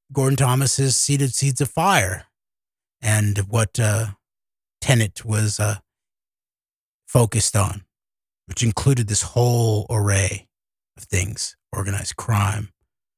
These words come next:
the Russian mob, Mogilevich, missing nuclear materials, dirty bomb making, Israeli intelligence role in Europe in terms of all of this,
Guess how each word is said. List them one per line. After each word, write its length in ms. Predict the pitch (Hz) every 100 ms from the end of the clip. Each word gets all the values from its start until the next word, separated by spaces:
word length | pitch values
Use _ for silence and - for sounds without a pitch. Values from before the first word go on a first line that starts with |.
| _
the 60 | 110
Russian 380 | 113 104 - 104
mob, 360 | 104 104 104 - _ _ -
Mogilevich, 920 | 92 101 104 110 113 110 120 - - - _ _ _ _ -
missing 380 | 113 - 113 104
nuclear 380 | 104 - 110 107
materials, 840 | 101 - 117 110 104 107 - - 113
dirty 260 | 120 110
bomb 360 | 104 107 110 107
making, 440 | 101 101 107 95 - _ -
Israeli 460 | 107 110 107 107
intelligence 840 | 101 - 110 107 104 107 98 - - _ _ _
role 380 | 113 110 107 107
in 260 | 120 120 110
Europe 500 | 107 107 101 - - _ _
in 80 | -
terms 300 | 113 110 104
of 100 | 104
all 240 | 101 101 104
of 80 |
this, 360 | 107 104 - -